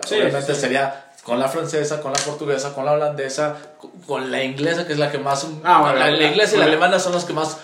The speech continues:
Speaker 2: fuertes, eh,
Speaker 1: con la
Speaker 2: se
Speaker 1: Premier,
Speaker 2: pueden competir.
Speaker 1: con la
Speaker 2: Premier
Speaker 1: Premier,
Speaker 2: y la Bundesliga
Speaker 1: sí.
Speaker 2: están fuertes.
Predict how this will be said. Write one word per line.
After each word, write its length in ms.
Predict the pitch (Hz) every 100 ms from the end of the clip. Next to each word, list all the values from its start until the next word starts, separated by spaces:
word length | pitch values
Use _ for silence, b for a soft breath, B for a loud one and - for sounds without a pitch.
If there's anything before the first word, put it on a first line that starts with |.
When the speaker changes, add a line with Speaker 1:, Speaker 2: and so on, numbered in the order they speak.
| B
Speaker 2:
fuertes, 480 | - 165 165 180 -
eh, 220 | 175 147 147
Speaker 1:
con 100 | 143
la 80 | 143
Speaker 2:
se 40 |
Speaker 1:
Premier, 160 | 175 190
Speaker 2:
pueden 280 | 196 170 165
competir. 560 | 151 151 - 165 151
Speaker 1:
con 120 | 143
la 60 | 143
Speaker 2:
Premier 160 | 170 180
Speaker 1:
Premier, 180 | 214 175
Speaker 2:
y 40 |
la 100 | 143
Bundesliga 460 | 143 143 147 175 160
Speaker 1:
sí. 60 |
Speaker 2:
están 140 | 165 160
fuertes. 280 | 147 -